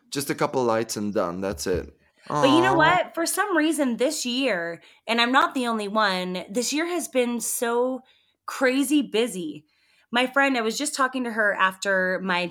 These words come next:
Speaker 2: fitness class that I taught. She says, "I didn't even put up a tree this year.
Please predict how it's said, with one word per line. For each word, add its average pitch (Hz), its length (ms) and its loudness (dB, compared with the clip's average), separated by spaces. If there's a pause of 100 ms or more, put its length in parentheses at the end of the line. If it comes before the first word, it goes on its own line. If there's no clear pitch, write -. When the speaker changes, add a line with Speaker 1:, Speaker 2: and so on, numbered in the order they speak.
Speaker 2:
fitness 233 300 -4
class 185 320 -2
that 180 100 -6
I 180 80 -4
taught. 262 340 2 (840)
She 233 120 -4
says, 247 260 0
"I 233 120 0
didn't 254 220 0
even 262 180 0
put 254 160 -2
up 233 100 -6
a 226 60 -4
tree 233 240 -4
this 220 240 -6
year. 160 240 -8